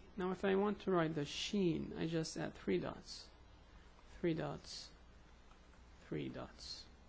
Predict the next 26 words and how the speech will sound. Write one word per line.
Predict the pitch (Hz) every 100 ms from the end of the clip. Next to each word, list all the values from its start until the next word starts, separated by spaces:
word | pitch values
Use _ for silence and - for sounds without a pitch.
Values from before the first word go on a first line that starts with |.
| - - - - - - -
Another | 185 214
way | 214 202 190 - -
to, | 180 160
uh, | 175 165
another | 170 196 202 190
way | 349 160 151 151 -
to | 156 160 -
write | 175 160 -
the | 147
three, | 147 - 190 180 160 156 -
these | 160 147 -
three | - 240
dots | 208 - - - - - - - - -
is | 170 151
just | 175 170 -
to | 165 151 147
connect | 170 185 170 156
them | 156 147
like | 139 - -
this, | 151 147 - -
you | -
know, | 156 202 - - -
just | 170 165 -
like | 151 -
the | 147 139 - - - - - - - - - - -
hat, | - 147